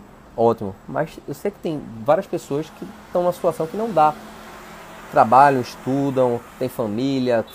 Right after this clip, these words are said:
filho, et cetera. Não dá pra se virar nos trinta. Ninguém é onipresente. Então, que-, como é que eu dou esse exemplo na prática? No A B Nunca Mais, a minha recomendação é estude duas a três horas por dia. O material foi preparado pensando nisso.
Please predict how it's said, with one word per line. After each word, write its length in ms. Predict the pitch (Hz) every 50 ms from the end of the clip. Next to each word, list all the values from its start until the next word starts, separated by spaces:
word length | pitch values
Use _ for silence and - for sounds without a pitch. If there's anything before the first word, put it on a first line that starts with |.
| -
filho, 300 | - 135 135 131 123 120
et 100 | 117 117
cetera. 460 | - - - 120 127 127 - 131 120 - - - - - -
Não 140 | 156 185 202
dá 200 | 156 156 160 165
pra 360 | - 135 123 117 110 101 101 - - - - - - - -
se 60 | -
virar 360 | 117 120 123 113 117 117 117
nos 180 | 113 123 120 -
trinta. 260 | - - 107 101 101
Ninguém 220 | 107 120 120 139 143
é 60 | 143
onipresente. 680 | 147 151 147 - - 147 123 104 95 107 107 104 - - - - - - - - - - - - - - - - - - -
Então, 380 | 123 - - 156 175 170 120 - - - - - - - - - - - - - - - - - - - - -
que-, 140 | - 143 147 - - -
como 140 | - 156
é 40 | 170
que 60 | -
eu 100 | 175 160
dou 140 | 143 135 143
esse 160 | 143 139 - 139
exemplo 280 | 120 120 120 113 120
na 120 | 120 120 110
prática? 400 | - 107 92 85 85 - - 69 82
No 120 | 127 143
A 60 | 151
B 120 | 147 151 156
Nunca 180 | 165 - 175
Mais, 380 | 143 131 123 127 143 156 - - _ _ _
a 100 | - 131
minha 140 | 131 135
recomendação 600 | 135 139 - 135 131 127 131 127 - - 165 156
é 120 | 117 98 - - _ _ _ _ _ _ _ _ _ -
estude 580 | 139 127 - - - 147 147 156 160 170 190 190 - _ _ -
duas 320 | 117 123 139 160 160 147
a 60 | 156
três 200 | - - 147 135
horas 200 | 127 123 123 -
por 180 | - - 147 139
dia. 160 | 110 104 104
O 40 | 107
material 440 | 123 131 - 147 139 135 131 147 160
foi 180 | - - 151
preparado 540 | 135 - - - - 120 113 110 117 123 127
pensando 380 | - 113 107 - - 117 131 131
nisso. 280 | 110 95 85 - -